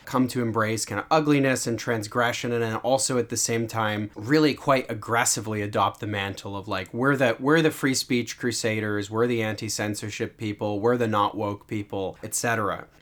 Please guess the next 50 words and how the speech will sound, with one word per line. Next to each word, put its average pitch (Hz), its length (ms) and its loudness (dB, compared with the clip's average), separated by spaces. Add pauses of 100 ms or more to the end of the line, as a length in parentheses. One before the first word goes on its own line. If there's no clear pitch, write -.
And 135 140 2
with 143 120 4
all 170 120 6
this 175 200 2
in 131 100 2
mind, 120 320 4
I 110 60 2
want 117 240 0
to 107 60 -2
introduce 113 640 -2
for 127 120 -2
consideration 110 1080 0 (160)
a 127 80 0
few 160 320 4
recent 127 460 2
efforts 110 580 -2
from 107 260 -4
Republicans 107 920 -2 (100)
in, 101 340 -6
uh, 101 160 -4
both 110 320 -4
Texas - 500 -4
and 104 160 -4
Florida. 101 600 -2 (220)
And 123 180 0
I 127 80 0
think 165 180 4
it's 156 140 2
really 147 240 6
important 123 580 2
to - 80 -14
kind 127 160 0
of 117 80 -2
see 160 220 6
all 143 140 6
of 117 100 -6
these 123 220 0
things 120 240 -2
together 120 420 2
because 113 340 -2
there's, 123 260 -2
there's 139 260 -2
an 135 40 0
apparent 147 520 2
contradiction 120 920 0
between 110 440 -4
them 104 160 -4
that 104 120 -2
I 107 80 -2
think 110 320 -4